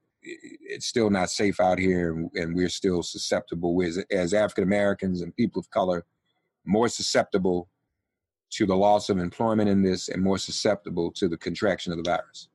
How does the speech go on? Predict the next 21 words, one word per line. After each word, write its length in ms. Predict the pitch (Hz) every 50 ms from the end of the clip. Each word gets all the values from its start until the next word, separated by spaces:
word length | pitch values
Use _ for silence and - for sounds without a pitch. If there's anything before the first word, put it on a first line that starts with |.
| _ _ _ _ _ _ _ _ _ _ _ _ _ _ _ _ _ _ _ _ -
and 100 | - 104
obviously 320 | 104 104 101 92 85 92 87
more 140 | 87 85 82
susceptible 520 | - - - - 85 82 82 80 82 78
to 340 | - - 92 80 78 78 80 - _ _ _ _ _ _ _ _ _ _ _ _ _ _ _ _ _ _ _
the 80 | 87
police 320 | 80 - 87 87 95 95 -
department, 480 | - - 95 85 78 78 - 85 - - _ _ _ _ _ _ _ _ _ _ _ _ _ _ _ _ _ _ _ _ _ -
um, 480 | 90 90 85 82 82 82 82 - 82 - _ _ _ _ _ _ _ _ _ _ _
and, 140 | - 92 90 92
and 140 | 87 87
all 180 | 95 92 90 85
that 120 | 82 82
it 120 | 95 90 85
does 300 | 95 92 85 80 - -
to 260 | - - 101 87 80
us, 160 | 73 - -
to 120 | - - -
put 180 | - 110 90
it 120 | 82 80 - _ _ _ _ _ _ _ _ _
mildly. 560 | 90 90 98 95 87 85 78 78 73 71